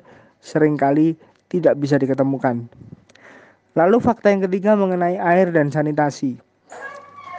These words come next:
Tidak semua manusia mempunyai akses terhadap air yang cukup.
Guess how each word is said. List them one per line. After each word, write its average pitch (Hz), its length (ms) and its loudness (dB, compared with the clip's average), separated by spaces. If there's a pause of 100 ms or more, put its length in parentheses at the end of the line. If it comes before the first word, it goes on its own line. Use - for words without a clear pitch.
(1200)
Tidak 277 240 2
semua 233 320 0
manusia 208 400 -2
mempunyai 180 340 -4
akses 165 380 -6
terhadap 139 340 -2
air 156 220 -2
yang 147 240 -2
cukup. 147 480 -2